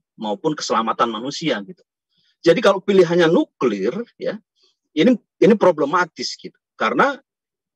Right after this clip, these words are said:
eh, dampaknya akan luar biasa terhadap lingkungan ya. Eh, limbah nuklir akan sangat sulit sekali diolah atau dikelola begitu ya. Dan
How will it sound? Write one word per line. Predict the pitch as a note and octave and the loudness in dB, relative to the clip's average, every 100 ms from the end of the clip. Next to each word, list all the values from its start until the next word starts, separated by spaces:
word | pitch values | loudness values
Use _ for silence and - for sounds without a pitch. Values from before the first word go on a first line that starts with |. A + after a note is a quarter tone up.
| _ | _
eh, | - C#3 C#3 C#3 - _ _ _ _ _ _ _ _ | 2 6 6 4 0 _ _ _ _ _ _ _ _
dampaknya | D#3+ E3 D3 - - E3+ | 0 2 2 0 0 0
akan | D#3 | 2
luar | D#3 D3 C3 | 4 4 4
biasa | B2 - C4 | 0 2 2
terhadap | A#3 D#3 | 4 2
lingkungan | B2 C3+ A#2+ A2 B2+ D4+ | 2 0 -2 -4 -4 -4
ya. | A2+ A3+ C#4+ _ _ | -6 -8 -12 _ _
Eh, | G2+ G2+ G2 A#2 | -8 -6 -6 -2
limbah | D3 C#3+ - | 0 0 0
nuklir | C#3 - D#3+ D3+ - - _ _ _ _ - | -4 0 2 2 -2 -12 _ _ _ _ -6
akan | - D3 B2+ | -2 -2 -2
sangat | - - - | -2 -2 -4
sulit | D#3+ C#3 B2+ | -4 -4 -4
sekali | - - C3 B2+ | -10 -2 0 0
diolah | B2 G2+ G#2 - _ _ _ | -2 -2 -2 -4 _ _ _
atau | - A2 C3 | -10 0 0
dikelola | B2+ - B2+ A2 G3+ C4+ | 2 2 4 2 0 -4
begitu | - A2 - - | -12 -10 -8 -10
ya. | C#4 _ _ _ _ _ _ | -14 _ _ _ _ _ _
Dan | A#2+ C3+ C3+ | 0 0 0